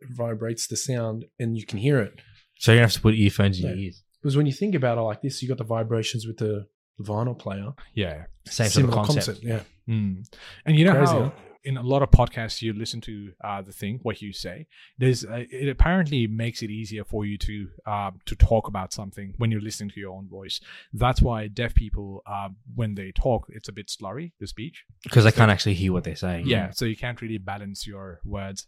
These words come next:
Speaker 1: Yeah.
Speaker 3: balance your tongue.
Speaker 2: Yeah, so why aren't we wearing headphones now?
Speaker 3: That's because I'm poor. It's a, it's a
Speaker 2: <laughs>
Speaker 3: D I Y studio.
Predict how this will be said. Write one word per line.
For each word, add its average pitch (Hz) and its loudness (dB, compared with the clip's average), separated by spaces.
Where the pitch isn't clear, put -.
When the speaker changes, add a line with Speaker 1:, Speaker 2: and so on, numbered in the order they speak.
Speaker 1:
Yeah. 113 0
Speaker 3:
balance 95 -6
your 98 -8
tongue. 98 -10
Speaker 2:
Yeah, 127 6
so 135 10
why 143 10
aren't 143 10
we 123 12
wearing 117 10
headphones 104 6
now? 101 4
Speaker 3:
That's 120 -2
because 120 -2
I'm 101 2
poor. 117 8
It's 104 -8
a, 101 -4
it's 113 -8
a 101 -6
Speaker 2:
<laughs> - 2
Speaker 3:
D 143 4
I 117 0
Y 107 0
studio. 98 -8